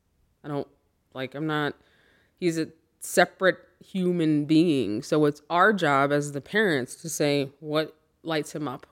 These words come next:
what's of interest to him. How can we kind of, like, fan the flames of what things that pop up for him, things that are interesting for him, and to not have a spirit of fear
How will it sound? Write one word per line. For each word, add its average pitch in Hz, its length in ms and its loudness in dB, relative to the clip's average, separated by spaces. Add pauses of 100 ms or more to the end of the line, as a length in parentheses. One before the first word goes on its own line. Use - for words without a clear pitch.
what's 147 240 -6
of 156 100 -8
interest 160 460 -6
to 123 80 -12
him. 127 320 -6 (640)
How 175 280 2
can 170 260 -6
we 160 220 -2
kind 151 220 -6
of, 143 120 -6
like, 139 200 -6 (240)
fan 151 340 2
the 143 80 0
flames 160 580 0
of 139 220 -4
what 143 380 0 (140)
things 151 260 -2
that - 140 -10
pop - 280 -10
up 185 200 -2
for - 160 -6
him, 87 400 -12 (140)
things 143 220 -6
that 147 80 -8
are 151 100 -2
interesting 143 640 -6
for 139 200 -14
him, 123 360 -8
and 160 160 -6
to 170 100 -4
not 160 420 2
have 156 240 -2
a 147 60 -4
spirit 143 460 -2
of 123 80 -8
fear 143 540 -6